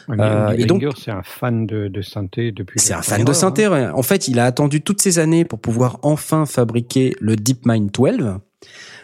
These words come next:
Speaker 2: Et, euh, donc, euh, avec le succès qu'on connaît, hein, donc, euh, un truc qui re-, qui est un peu le Juno cent six, euh, modernisé, euh, à la sauce Behringer, euh, qui est plébiscité par le marché, qui sonne d'enfer, et le tout pour mille dollars, égale mille euros.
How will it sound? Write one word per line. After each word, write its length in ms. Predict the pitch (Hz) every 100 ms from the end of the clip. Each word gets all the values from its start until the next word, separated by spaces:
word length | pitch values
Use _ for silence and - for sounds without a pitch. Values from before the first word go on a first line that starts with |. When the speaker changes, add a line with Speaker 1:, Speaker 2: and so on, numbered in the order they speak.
| -
Speaker 2:
Et, 180 | 104 104
euh, 440 | 98 95 95 92
donc, 260 | 104 98 101
euh, 80 |
avec 180 | 92 101
le 40 | 110
succès 300 | - - 117
qu'on 160 | -
connaît, 240 | 92 117 226
hein, 140 | 175
donc, 240 | 160 110 -
euh, 260 | 95 92
un 60 | 98
truc 180 | - 127
qui 80 | 107
re-, 300 | 104 101 98 101 -
qui 140 | - 110
est 20 |
un 80 | 107
peu 140 | 127
le 80 | 117
Juno 260 | 107 123
cent 160 | 120 127
six, 400 | 113 135 131 -
euh, 260 | 104 101 101 - _ _ -
modernisé, 720 | 120 127 127 135 131 143 139 135
euh, 120 | 107
à 40 |
la 100 | 107
sauce 240 | 110 123 110
Behringer, 560 | 110 110 113 151 202 185
euh, 200 | 113 104
qui 120 | 104
est 40 | 98
plébiscité 540 | - 107 113 - 117
par 140 | 110 104
le 60 | 104
marché, 560 | 120 - 165 180 190
qui 160 | 190 202
sonne 320 | - 110 101 98
d'enfer, 720 | 190 185 - 180 180 190 131 - - - - -
et 60 | 127
le 140 | 113
tout 160 | 120 208
pour 300 | - 170 131
mille 180 | 143 160
dollars, 380 | 151 139 120 - _ _ _ _ _ _ _ - - -
égale 260 | 101 123
mille 160 | 123 117
euros. 280 | 107 101